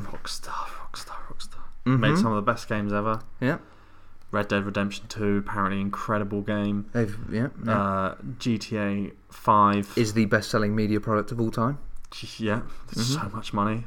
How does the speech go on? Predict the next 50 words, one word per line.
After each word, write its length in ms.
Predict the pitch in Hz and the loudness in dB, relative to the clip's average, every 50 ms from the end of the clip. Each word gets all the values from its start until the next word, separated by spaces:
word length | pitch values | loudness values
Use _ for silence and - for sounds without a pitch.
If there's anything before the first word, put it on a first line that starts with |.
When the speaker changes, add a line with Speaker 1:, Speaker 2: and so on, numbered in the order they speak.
| - - | 0 4
Speaker 1:
I 80 | 120 123 | 4 4
actually 180 | 127 143 117 | 6 4 2
Speaker 2:
Mm-hmm. 40 | 101 - | 2 2
Speaker 1:
saw 220 | - 135 120 110 101 | 2 2 2 4 2
on 80 | 95 98 | 2 0
the 100 | 101 95 | 0 -2
P 160 | 95 95 117 98 | -4 -4 -4 -4
S 140 | 101 - 107 | -4 -2 -2
N 120 | 98 98 | -2 -2
store 240 | 95 - - 64 65 | -2 -4 -6 -6 -4
they 100 | 76 76 | -4 -4
were 60 | 82 | -4
selling 380 | 98 - - 110 98 95 92 98 - 120 | -4 -2 0 2 2 2 4 2 2 4
in-game 420 | 131 127 120 - 113 110 110 113 | 4 6 8 8 8 8 6 4
currency, 500 | 113 - - 113 110 101 - - 82 78 | 0 0 2 2 2 2 -2 -6 -6 -6
and 100 | 73 73 | -6 -6
there 80 | 78 87 | -6 -6
was 100 | 98 101 | -6 -6
one 160 | 104 107 107 101 | -6 -4 -4 -4
that 60 | 92 | -4
was 120 | - - - | -4 -6 -8
fifty-five 680 | - - 120 - - - 117 - - 117 110 107 - | -8 -8 -8 -8 -8 -8 -8 -6 -4 -4 -4 -4 -4
pounds. 360 | - 107 98 95 92 90 - | -4 -4 -4 -6 -6 -8 -8
I 20 | - | -10
was 120 | - - - | -10 -12 -14
like, 120 | - - | -14 -16
"Jesus 340 | - - 73 - - - - | -16 -16 -14 -14 -14 -14 -12
Christ." 340 | - - - - - - - - | -12 -12 -12 -12 -14 -14 -12 -8
Speaker 2:
That's 220 | - 143 - - - | -6 -4 -4 -4 -2
cheap. 320 | - 151 160 240 - - - - - - - - - - - - - - | 2 4 4 4 4 2 -2 -4 -6 -6 -8 -8 -8 -10 -10 -10 -4 2
Speaker 1:
Um, 340 | - 120 113 113 110 110 - | 4 6 8 8 8 8 6
Speaker 2:
You 80 | 196 | 8
can 120 | 226 208 196 | 8 8 8
buy, 200 | 196 196 202 196 | 8 8 8 8
like, 220 | 175 160 - - - - - | 8 6 6 4 0 -6 -8
fifa 420 | - - - 170 165 - - 110 | -2 2 4 4 4 4 0 0
packs 400 | - - 120 95 90 - - - | 0 2 0 0 0 -2 -6 -2
that 140 | - - 95 | 0 2 4
are, 80 | 117 113 | 4 4
like, 200 | 110 113 117 123 | 4 2 2 4
Speaker 1:
Yeah. 120 | 135 135 127 | 6 6 8
Speaker 2:
ninety 420 | 127 131 135 139 127 - 139 127 | 8 8 8 6 4 4 2 2
quid. 240 | - - 170 180 156 | 2 6 8 10 10
<laughs> 280 | 131 131 - - - | 10 8 6 4 6
Speaker 1:
Disgusting. 480 | - 220 196 202 - 320 285 - - - | 8 10 10 10 8 6 4 4 4 2
Speaker 2:
It's 220 | - - - - | 2 2 0 -2
disgraceful. 1040 | - 220 185 226 233 - - - - 247 254 320 302 277 - - - 135 113 - - - | 0 4 6 6 6 6 4 8 12 12 12 12 12 12 12 6 4 4 2 2 0 -2
Speaker 1:
<laughs> 40 | - - - - - - - - - - - - - - - - - - - - | -6 -6 -6 -4 -4 -4 -4 -4 -6 -6 -4 -4 -4 -4 -4 -6 -8 -8 -2 4
Speaker 2:
Yeah. 340 | 120 117 107 107 107 104 104 | 6 8 8 8 8 6 6
Speaker 1:
Um, 260 | 101 101 101 101 98 | 4 4 4 2 0